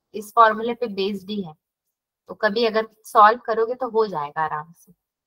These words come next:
Area of triangle। Next कौन सा question आया था, झलक दिखला जा, उसका भी देख लेते हैं हम, ये भी अपना झलक दिखला दे। हार्मोनिक मीन का किसी को फॉर्मूला पता है जो फिजिक्स में आप लोग पढ़ते हो?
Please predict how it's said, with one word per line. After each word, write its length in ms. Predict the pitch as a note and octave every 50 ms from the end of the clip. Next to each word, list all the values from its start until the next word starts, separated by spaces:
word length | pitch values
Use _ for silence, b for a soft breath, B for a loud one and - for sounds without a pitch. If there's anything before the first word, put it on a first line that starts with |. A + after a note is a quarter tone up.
| _ _ -
Area 240 | G3+ G3 F#3+ F#3+
of 100 | F3+ F#3 F#3 _ _ _
triangle। 440 | G3 F3 D3 D#3 E3 E3 - - F#3 _ _ _ _ _ _ _ _ _ _ _ _ _ _ _ _ _ _ _ _ _ _ _ _ _ _ _ _ _ _ _ _ _ _ _ _ _ _ _ _ _ _ -
Next 260 | C#4+ F#4 - - -
कौन 160 | D#4+ E4+ F4+
सा 100 | F4 D#4+ C#4
question 420 | - - - - - - A3 G#3+
आया 160 | G#3+ G3 G3
था, 140 | G3+ - A3+ A3+
झलक 380 | G3 G#3+ A3+ A3+ A#3 A#3 A#3 -
दिखला 380 | A3+ A3 - _ - G3 G#3 G#3
जा, 200 | G#3 A3+ A#3 A#3
उसका 260 | A3 - - - G#3+
भी 120 | G#3 A3+ G#3
देख 220 | G#3+ G#3 A3 - -
लेते 300 | G#3 G#3 G3+ - - G#3+
हैं 120 | A3 A3
हम, 100 | A3 A3
ये 160 | G#3 G#3 G#3 G#3
भी 80 | A3 A#3
अपना 220 | A3+ A3 - A3+ A#3+
झलक 320 | A3+ A3 G#3 G3+ G3 F#3
दिखला 380 | - G3+ G3+ _ G3 F#3 F#3 F#3+
दे। 160 | F#3 G3+ G3+ - _ _ _ _ _ _ _ _ _ _ _ _ _ _ _ -
हार्मोनिक 680 | C#4 C#4 D4 E4+ D#4+ D#4+ D#4+ E4+ E4+ G#4 A4+ A4+ E4+
मीन 300 | D#4+ D4+ D4 D4 E4+ A4+ - _ _ _ _ _ _ _ _ _ _ -
का 100 | E4+ F4+
किसी 260 | F4+ - E4+ - F4+
को 120 | - - - -
फॉर्मूला 440 | E4 C4 A#3 A3+ A3+ A#3+ B3+ D4 E4
पता 300 | - - C4+ C4 - E4 G4
है 180 | G#4 F4 B3
जो 120 | G#3 A#3+ B3
फिजिक्स 440 | - - A#3 G3 A3 B3+ B3 - -
में 80 | A#3 A3
आप 140 | G3 F#3+ -
लोग 140 | G3+ G3 G3+
पढ़ते 380 | - F3+ E3+ D#3+ - _ - F3
हो? 100 | E3+